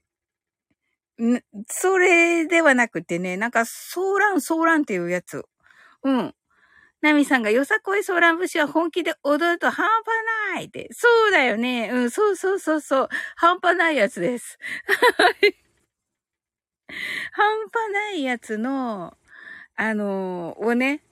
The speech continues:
なんか、どうにかこう、面白く、あの、その説明も面白くでしようと思っていて、うん、なんかね、それをね、お-、イメージだけしてる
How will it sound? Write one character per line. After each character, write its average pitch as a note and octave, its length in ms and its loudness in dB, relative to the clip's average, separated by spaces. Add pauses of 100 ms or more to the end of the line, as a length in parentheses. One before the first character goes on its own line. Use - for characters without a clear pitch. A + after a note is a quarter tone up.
(120)
な D4+ 140 -2
ん D4 40 -6
か、 G3+ 240 2 (440)
ど A#3+ 240 0
う D4 60 4
に B3 120 2
か G3+ 140 -2
こ G3 240 2
う、 A#3 40 2
面 D#4 200 6
白 G4+ 260 0
く、 F3 400 -4 (380)
あ B3 100 2
の、 A#3 380 2
そ C#4+ 120 0
の C4 140 4
説 F4+ 380 0
明 F#4+ 220 -2
も F#4+ 160 -4
面 D4+ 240 0
白 D#4+ 300 -6
く A#3 120 -6
で G#3 120 -4
し - 160 -8
よ G#3 100 -2
う F#3+ 60 -6
と F#3+ 100 -8
思 F3+ 200 -8
っ F3 40 -14
て E3 200 -8
い D#3 80 -8
て、 F#3 580 -4 (500)
う A#3 440 0
ん、 A#3+ 40 0
な D4+ 120 4
ん - 20 -4
か B3 120 0
ね、 F#3 280 2
そ D#4 140 0
れ E4 200 4
を D#4+ 140 0
ね、 C4+ 360 0
お-、 C#4 120 0
イ D#4 260 2
メ F#4+ 200 0
ー F4+ 40 -2
ジ F4+ 100 -6
だ E4 140 2
け D#4+ 120 -6
し - 100 -12
て D4+ 120 -2
る D4 320 -6